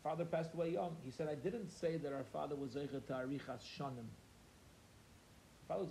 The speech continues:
Zeiche to Arichas Yomim. Every day of our father's life was full. It was Aruch. It had, it, it took life something, right? It had, it had, uh, it killed.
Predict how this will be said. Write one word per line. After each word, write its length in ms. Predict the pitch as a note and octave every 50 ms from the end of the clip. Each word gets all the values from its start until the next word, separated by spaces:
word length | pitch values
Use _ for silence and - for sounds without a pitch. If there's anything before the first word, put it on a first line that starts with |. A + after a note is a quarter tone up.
| F#3 F#3
Zeiche 80 | D#3 -
to 60 | E3+
Arichas 340 | D#3 E3 F3 E3 D#3+ D3+ B2
Yomim. 320 | B2+ E3 F3+ E3 - - - - - -
Every 380 | - F#3+ G3+ E3+ D#3+ E3+ F#3 E3
day 340 | - - - - - - - - - - - - - - - - - - - D3+ D#3 -
of 80 | C#3+ C3+
our 100 | C#3+ -
father's 460 | - - D#3+ D#3+ D#3+ D#3 D#3 C#3+ B2 B2+
life 220 | D#3 D#3+ F3 E3+ D#3+
was 140 | D#3+ E3 -
full. 260 | - - G3 F3 - - - - - - - - - - - - - - - - - - -
It 20 |
was 80 | C#3 A#2+
Aruch. 320 | - E3+ F3+ E3 D3 - - - - - - - - - - - - - - - - -
It 60 | -
had, 140 | C3+ C#3 C3+ C3+
it, 100 | C#3+ C#3 - - - -
it 140 | C3 -
took 140 | - G#3+ G#3+
life 220 | G#3 A#3 A#3+ - -
something, 360 | - G3 D#3+ C3+ - - - - - - - - - - - - - - - -
right? 200 | - D3 D#3 E3
It 120 | E3 D#3+ D3
had, 160 | D#3+ D#3+ - - -
it 80 | E3+ D3+
had, 200 | D#3 D#3+ D3+ D#3
uh, 260 | D#3 D#3 D3+ D#3 D#3
it 140 | D3+ C#3+ -
killed. 260 | - C4 B3+ E3+ C3